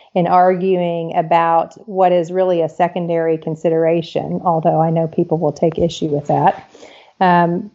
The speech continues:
that we miss what the primary thrust of the text is. And it's fine to have a strong opinion on, on the age of the earth. I, I don't share mine because the second that I choose one of those and articulate it,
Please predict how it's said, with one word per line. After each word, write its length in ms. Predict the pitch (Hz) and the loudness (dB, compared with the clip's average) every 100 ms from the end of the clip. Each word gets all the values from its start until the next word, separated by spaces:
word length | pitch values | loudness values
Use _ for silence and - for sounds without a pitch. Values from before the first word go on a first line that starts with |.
| - | -2
that 260 | 190 190 | 2 4
we 180 | 190 190 | 4 4
miss 720 | 190 196 254 247 202 - - | 4 4 6 4 2 -2 -6
what 160 | - 185 | -2 0
the 60 | 185 | -2
primary 680 | - 208 220 220 196 175 | -4 0 2 2 0 -2
thrust 380 | 175 185 175 175 | -2 0 0 -2
of 60 | 180 | -6
the 60 | 160 | -6
text 400 | - 170 160 - | -4 -4 -4 -4
is. 340 | 196 190 156 | 0 0 0
And 140 | - 226 | -2 0
it's 180 | 262 - | 0 -2
fine 380 | - 285 339 254 | -2 0 2 2
to 60 | |
have 300 | 208 226 240 | 0 -2 -2
a 80 | 254 | -2
strong 360 | - 226 226 220 | -4 -6 -4 -4
opinion 600 | 220 196 208 226 262 294 | -6 -4 -2 0 0 -2
on, 400 | 208 208 214 214 | 0 2 2 0
on 180 | 196 196 | 0 -2
the 120 | 196 | 0
age 200 | 185 196 | -2 -2
of 60 | 185 | -2
the 120 | 175 | 0
earth. 260 | 175 220 240 | 2 2 2
I, 180 | 185 190 185 | 2 2 4
I 40 | |
don't 200 | 226 220 | 2 2
share 360 | - - 185 196 | -4 -4 -2 0
mine 460 | 214 214 233 262 226 | 0 0 0 2 0
because 480 | 175 185 180 180 - _ _ _ | 2 2 2 0 -6 _ _ _
the 80 | 208 | -4
second 520 | 196 - 233 247 269 240 | -2 0 0 2 0 2
that 140 | 175 | 0
I 500 | 190 190 190 196 208 _ _ _ | 0 0 0 -2 -6 _ _ _
choose 480 | - - 226 233 214 | -14 -6 -2 -2 -2
one 200 | 208 208 | 0 2
of 100 | 208 | 4
those 320 | 208 214 208 | 6 6 4
and 140 | 202 185 | 0 -2
articulate 720 | 165 175 208 208 226 226 233 | -2 -2 -4 -2 2 2 4
it, 220 | 247 240 | 2 0